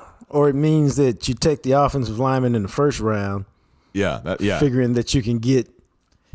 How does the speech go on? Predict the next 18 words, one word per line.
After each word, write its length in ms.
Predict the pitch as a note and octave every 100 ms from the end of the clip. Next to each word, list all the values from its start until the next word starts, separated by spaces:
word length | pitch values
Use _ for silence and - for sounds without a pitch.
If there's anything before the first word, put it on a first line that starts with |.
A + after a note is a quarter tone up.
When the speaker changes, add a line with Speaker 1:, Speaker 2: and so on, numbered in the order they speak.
| -
Speaker 1:
it's 160 | B2
not 220 | C#3 D3+ C#3
the 40 |
receiver 340 | A#2+ - D3 C3+
that 180 | C3+
you 80 | A#2
want, 400 | A#2+ E3+ F#3 F3 - _ _ -
but 160 | B2 C3
still 280 | - D#3 C3+
a 40 |
guy 220 | A#2 B2
who 80 | A#2+
can 120 | G#2+
play 360 | - C#3 C3 A#2+
in 80 | G2+
the 40 |
second 380 | - C#3 A2+ F#2
round. 220 | D#2+ D2